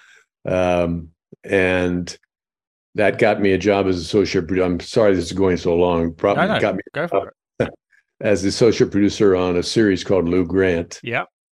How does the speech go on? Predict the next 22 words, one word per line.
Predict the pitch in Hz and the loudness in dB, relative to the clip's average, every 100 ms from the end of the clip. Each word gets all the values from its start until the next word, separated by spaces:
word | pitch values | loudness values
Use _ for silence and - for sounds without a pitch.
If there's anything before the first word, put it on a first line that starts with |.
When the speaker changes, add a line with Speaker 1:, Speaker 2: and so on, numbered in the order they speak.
| _ _ _ _ 87 | _ _ _ _ -6
Speaker 1:
Uh, | 87 | -4
with | 82 85 - | 0 0 2
Ed | 98 98 | 2 2
Asner. | 92 85 80 82 78 _ _ _ _ _ - | 2 0 -2 -4 -6 _ _ _ _ _ -6
And | 95 95 92 90 90 90 78 - - | -2 0 2 0 0 -2 -4 -10 -10
they, | 92 90 87 82 | 0 2 0 -2
they, | 104 95 90 - _ _ _ _ _ - | 0 0 -2 -10 _ _ _ _ _ -16
the | 107 107 101 101 | -2 0 0 -4
job | 87 113 107 113 | 0 2 2 2
that | 104 92 | 0 0
they | - 101 | 2 2
gave | 87 110 120 104 | 4 4 4 2
me | 87 80 87 | 0 0 -2
was | 95 98 92 90 85 - - | -2 0 2 0 -2 -6 0
overseeing | 104 98 95 120 101 98 87 | 0 0 0 0 2 0 -2
the | 90 85 82 78 _ _ _ _ | -4 -4 -4 -8 _ _ _ _
editing | - 117 127 98 90 101 | 0 2 2 0 0 -2
and | - 95 90 | -2 -2 0
also | 101 101 - 104 92 90 90 - _ _ _ _ _ _ - | 0 0 0 2 2 0 -4 -12 _ _ _ _ _ _ -20
hiring | - 98 101 98 98 92 92 90 95 | -8 -2 4 4 4 2 -2 -4 -8
new | 98 101 98 | -2 2 2
directors. | 92 95 110 - - - | 4 2 0 -8 -14 -16